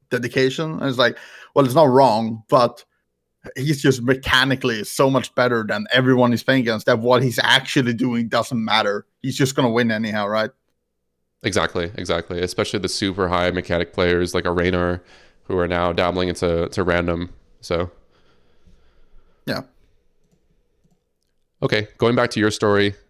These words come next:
Speaker 2: I know we get, I like to get off topic a bit here. <laughs>
Speaker 1: <laughs>
Speaker 2: Um, so you're, you're Terran, you hit Grandmaster League in twenty seventeen. Um,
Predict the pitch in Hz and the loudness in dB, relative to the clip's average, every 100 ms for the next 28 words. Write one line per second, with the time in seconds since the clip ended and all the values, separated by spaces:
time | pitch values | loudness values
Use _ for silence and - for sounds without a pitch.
0 | - 95 90 92 - _ 92 90 - 92 | -4 0 2 0 -4 _ -2 0 0 0
1 | 85 - 85 90 85 87 90 90 92 - | 0 0 0 0 0 0 2 2 0 -2
2 | - 135 151 85 95 - 165 156 104 - | 0 2 2 0 0 2 2 2 0 -4
3 | - - - - - 92 90 92 - - | -14 -20 -18 -14 -4 0 0 0 -4 -20
4 | - - - - 95 98 - 113 98 127 | -20 -20 -10 -2 0 0 0 0 0 2
5 | 127 127 117 101 104 104 101 98 - 101 | 2 2 2 2 0 0 2 0 0 0
6 | 95 92 - 98 92 98 92 - 95 92 | 0 0 -2 -4 0 0 -2 -2 -2 -2
7 | 90 - - - - - - - - - | -4 -10 -20 -20 -20 -20 -20 -20 -20 -8
8 | 95 90 90 90 | -2 0 0 -2